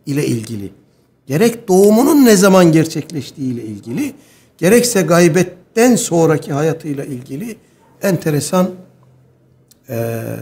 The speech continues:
tutarsızlıklar var. Hatta İmam Bakır, Bakır bir başka rivayette demiş ki, "Ashab-ı Kehf'in mağarada oturdukları yıl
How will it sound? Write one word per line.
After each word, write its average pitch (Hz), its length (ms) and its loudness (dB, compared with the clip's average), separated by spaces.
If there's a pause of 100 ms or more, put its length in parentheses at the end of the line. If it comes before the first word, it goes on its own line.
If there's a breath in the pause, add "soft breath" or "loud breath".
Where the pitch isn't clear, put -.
(1000)
tutarsızlıklar 165 800 -2
var. 151 240 2 (520 soft breath)
Hatta 214 360 4
İmam 196 360 6
Bakır, 196 600 0 (300)
Bakır 165 640 -2 (180)
bir 165 360 -6
başka 143 340 -4
rivayette 131 640 -6 (260)
demiş 175 320 -4
ki, 190 280 -2 (580 soft breath)
"Ashab-ı 202 600 0
Kehf'in 175 460 -4
mağarada 165 640 0
oturdukları 156 760 -4
yıl 170 340 0